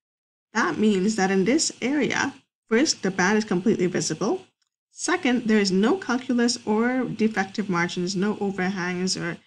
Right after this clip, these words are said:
um, any, um, defective margins, any bad restorations. And the, the gums look healthy. If the gums and everything look healthy, there's no bleeding, no calculus, um, you can say that is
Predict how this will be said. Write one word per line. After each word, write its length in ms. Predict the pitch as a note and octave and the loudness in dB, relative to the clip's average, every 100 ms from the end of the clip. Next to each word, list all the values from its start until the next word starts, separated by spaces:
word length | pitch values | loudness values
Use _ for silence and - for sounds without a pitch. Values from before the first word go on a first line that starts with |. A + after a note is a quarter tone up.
| _ _ _ E3 | _ _ _ -6
um, 240 | F3 F3+ | -4 -2
any, 380 | G#3 G#3 G3+ - | -2 0 0 -2
um, 380 | F#3 F3+ F#3 - _ _ - _ _ | -4 -4 -6 -8 _ _ -20 _ _
defective 480 | G3 G3 F#3 - F#3 | -8 -6 -6 -6 -6
margins, 320 | E3+ E3+ E3+ | -4 -4 -4
any 180 | - F#3+ | -4 -2
bad 280 | F#3+ E3 F3 | 0 -2 -2
restorations. 920 | A3 - - D3+ - - - C4 - - _ _ _ _ | -4 -6 -6 -4 -4 -4 -4 -4 -6 -10 _ _ _ _
And 260 | B3 D4 C#4+ | -4 -2 0
the, 160 | B3 - - | 0 -2 -4
the 80 | A3 | -2
gums 340 | A#3+ A#3 A#3 | 2 2 2
look 120 | G3 | -2
healthy. 440 | - F3+ - E3+ - _ _ _ | -2 -4 -2 -8 -8 _ _ _
If 160 | G#3 F#3+ | -6 -4
the 80 | |
gums 300 | - D4+ D4+ | -2 -2 -2
and 100 | C#4 | -2
everything 300 | B3+ C4 C4+ | -2 -2 -2
look 140 | B3+ A#3+ | -4 -4
healthy, 400 | B3 B3 C4+ B3+ | -2 -2 0 -2
there's 200 | G3 G3 | 0 -2
no 140 | A3+ | -2
bleeding, 600 | A3 C4 C4+ C#4 C#4 C4+ - - _ A3 | -2 -2 0 0 -2 -4 -8 -20 _ -2
no 160 | B3+ | -2
calculus, 680 | C4 B3+ B3+ B3+ B3+ B3+ - _ _ _ A3+ | -2 -4 -4 -6 -4 -4 -8 _ _ _ -6
um, 440 | G3 F#3 F3 D#3 | -2 0 0 -2
you 200 | F3+ G#3+ | 0 -2
can 180 | G#3+ G#3 | 0 -2
say 400 | F#3+ E3 B3+ C#4 | -2 -2 -2 -4
that 380 | - F3+ F#3+ - | -4 -6 -6 -10
is 240 | G3 F#3 | -4 -4